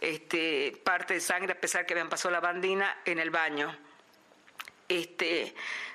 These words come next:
todas esas cosas, eh, fue todo lo que se hizo en la causa de mi his-, de mi hija, lo hice yo. No lo hizo el Estado.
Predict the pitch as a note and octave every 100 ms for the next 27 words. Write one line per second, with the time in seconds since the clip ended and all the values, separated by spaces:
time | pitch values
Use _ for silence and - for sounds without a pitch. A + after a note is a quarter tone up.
0 | - - B3+ C4 B3+ G3+ G#3+ A3+ - A3
1 | A3 - - - - _ _ - - G#3+
2 | A3 A3+ - - - - - G#4 C#4+ A#3+
3 | - F#3+ G#3+ - F#3 E3+ F#3 F#3 F3+ F3
4 | G#3 G#3 - - E3 E3+ G3 - A#3+ D4+
5 | - - - - - - - - - -
6 | - F3 F3+ F3+ - G3 - - - -
7 | - - D#3 G3+ F#3 - - - - -
8 | - - - - - - - - - -
9 | - - F#3 F#3+ A3 F#3 G3 - D3+ C3+
10 | - - -